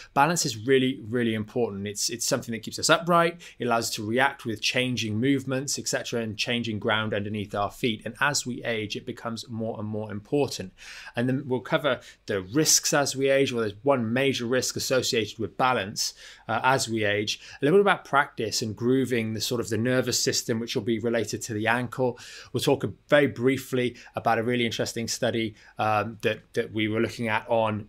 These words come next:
uh, muscle, uh, fi-, type two fibers and resistance training, which is really, really important. And then tie all that in to how it works in terms of your back pain rehabilitation. How are we improving some of these core factors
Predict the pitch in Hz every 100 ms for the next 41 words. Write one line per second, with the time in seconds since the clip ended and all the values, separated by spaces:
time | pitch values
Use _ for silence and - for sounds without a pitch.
0 | - 104 101 101 101 110 123 - 123 107
1 | 90 - 101 104 - 131 131 - 117 -
2 | 117 120 113 113 113 107 104 104 104 135
3 | - 135 - 131 123 120 120 95 107 120
4 | 113 117 98 123 120 117 - 131 127 127
5 | - - - 123 120 127 131 127 131 135
6 | - - 135 147 143 135 127 123 113 113
7 | 113 - - - - 147 151 135 117 117
8 | 113 - 104 - 107 104 104 107 107 -
9 | - 110 101 110 101 104 98 101 95 104
10 | 98 - 131 131 131 - - - 120 110
11 | 113 110 104 - 135 120 110 - 110 95
12 | 107 - - 117 104 110 - - 104